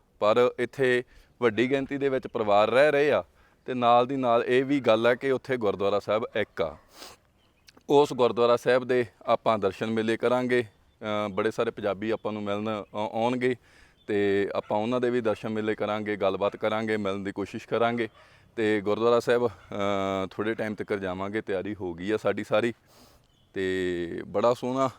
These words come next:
ਦਿਨ ਲੱਗਿਆ ਹੋਇਆ ਵਾ, ਸਾਰੀ ਤਿਆਰੀ ਹੋ ਚੁੱਕੀ ਆ। ਉਸ ਤੋਂ ਬਾਅਦ ਗੁਰਦੁਆਰਾ ਸਾਹਿਬ ਤੋਂ ਬਾਅਦ, ਅ, ਇੱਕ ਜਗ੍ਹਾ ਹੋਰ ਅਸੀਂ ਵਿਜ਼ਿਟ ਕਰਨਾ ਤੇ ਉਹ ਵੀ ਤੁਹਾਨੂੰ ਅਸੀਂ ਦਿਖਾਵਾਂਗੇ ਕਿਵੇਂ ਦਾ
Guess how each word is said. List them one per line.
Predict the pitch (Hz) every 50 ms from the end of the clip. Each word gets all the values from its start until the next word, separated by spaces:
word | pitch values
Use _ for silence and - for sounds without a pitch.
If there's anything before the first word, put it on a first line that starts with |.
| _ _ 110
ਦਿਨ | 101 101 98 104 107
ਲੱਗਿਆ | 104 95 92 104 110
ਹੋਇਆ | 113 - 117 113 113 110
ਵਾ, | 110 113 113 110 - _ _ _ _ _ _ _ _
ਸਾਰੀ | - - 107 101 110 117
ਤਿਆਰੀ | - - 104 101 95 104
ਹੋ | 101 104 95 90
ਚੁੱਕੀ | - 98 - - 117 117
ਆ। | 117 117
ਉਸ | 113 117 120 -
ਤੋਂ | - 147 147
ਬਾਅਦ | 131 131 131 135 131 135 131
ਗੁਰਦੁਆਰਾ | 127 110 107 107 104 101 110 113 110
ਸਾਹਿਬ | 110 - 117 110 107
ਤੋਂ | - 127
ਬਾਅਦ, | 104 101 104 107 110 107
ਅ, | 110 107 101 101 98 - _ _ _ _ _ _ - 110 104 98 95 95 95 90 -
ਇੱਕ | 110 110 104 _ - 107 107 107 104 101
ਜਗ੍ਹਾ | 92 101 101 113 113
ਹੋਰ | 107 90 95 107 117 120
ਅਸੀਂ | 107 - 110 107
ਵਿਜ਼ਿਟ | 101 98 113 117 -
ਕਰਨਾ | - 110 101 98 107 127 147 - _ _ _ _ _ -
ਤੇ | 101 95 92 90 90 90 87 82 - _ _ _
ਉਹ | - 107 110
ਵੀ | 120 123 117 104 104 -
ਤੁਹਾਨੂੰ | - 117 110 104 98 95 95 90 - 92
ਅਸੀਂ | - - 95 95 92 - _ _ _ _ _ _ _ -
ਦਿਖਾਵਾਂਗੇ | 101 - - 117 107 92 87 90 95 104 120 127 - _ _ _ _ _ _ _ _ _
ਕਿਵੇਂ | - 104 101 101 104 104
ਦਾ | 98 101 98 98 98 95